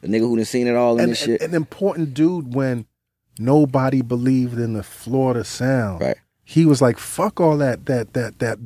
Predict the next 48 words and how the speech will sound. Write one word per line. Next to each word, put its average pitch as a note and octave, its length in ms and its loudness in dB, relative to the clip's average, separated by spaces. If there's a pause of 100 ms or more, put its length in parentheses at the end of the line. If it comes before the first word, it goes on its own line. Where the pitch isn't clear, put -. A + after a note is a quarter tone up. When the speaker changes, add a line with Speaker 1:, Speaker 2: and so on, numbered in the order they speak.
(100)
Speaker 2:
South D3 420 2
Bronx, C#3+ 400 0
New C3 80 -2
York D#3 280 0
shit. - 180 -8
We D3+ 120 -2
gonna F3+ 180 -2
stay F#3+ 240 -6
with G#3 180 -8
this G#2+ 140 -12
shit, - 240 -16
man." A#2+ 240 -12 (400)
Speaker 1:
Niggas E2+ 280 -2
t-, - 80 -6
held G2 320 0
ten A#2 220 0
toes A2 300 0
down A2+ 260 -2
his A2+ 140 -2
gun, B2 340 -2
and - 100 -2
Speaker 2:
Exactly. - 20 -4
Speaker 1:
that G2+ 60 -4
shit A#2 440 2
paid - 40 0
off. A2+ 180 -4 (120)
Speaker 2:
Exactly, C#3+ 500 -2
man. C3+ 160 -2 (300)
What's F3+ 240 2
your G#3+ 80 0
relationship F#3 600 0
with, D3+ 180 0
with, C#3+ 160 0
with C3+ 140 -2
Trick - 260 -4
Daddy, G2 320 -8
man? G2 140 -8
'Cause C3 180 0
you, D#3+ 120 0
you D#3 120 -2
was D#3+ 140 0
signed F#3 200 2
to C#3+ 60 0
Slip B2 160 -6
and A2+ 80 -8
Slide, G#2 260 -4
right? C3 280 -2
Speaker 1:
Yeah. A#2+ 220 0